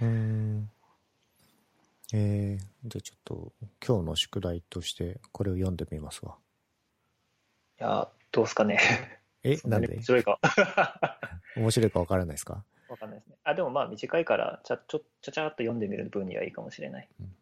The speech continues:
Speaker 2: きな人は好きだと思います。吉本バナナ、なんか話が大体みんな似通ってるんですよね。
Speaker 1: うん。
Speaker 2: 大体こう、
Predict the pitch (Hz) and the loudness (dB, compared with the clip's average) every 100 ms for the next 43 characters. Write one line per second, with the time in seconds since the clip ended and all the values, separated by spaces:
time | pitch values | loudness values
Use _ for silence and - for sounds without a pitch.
0 | _ _ _ - 135 110 - 113 - 117 | _ _ _ -6 -4 -4 -2 -2 -2 -4
1 | 110 - - - - - _ _ _ _ | -4 -6 -8 -10 -12 -16 _ _ _ _
2 | _ _ _ _ _ _ _ _ _ - | _ _ _ _ _ _ _ _ _ -16
3 | - 208 220 202 185 123 92 127 - - | -2 0 4 4 4 2 0 -2 -4 -8
4 | 110 147 - 175 98 107 156 175 156 147 | -6 -2 2 4 4 2 2 0 0 0
5 | 143 120 - 131 - 147 139 - - - | 0 2 2 4 6 6 2 -6 -8 -10
6 | - 104 95 92 95 _ - - _ _ | -6 -4 -4 -6 -10 _ -18 -18 _ _
7 | _ _ _ _ _ _ 120 127 127 123 | _ _ _ _ _ _ -2 4 6 6
8 | 120 113 107 107 - | 4 4 6 4 0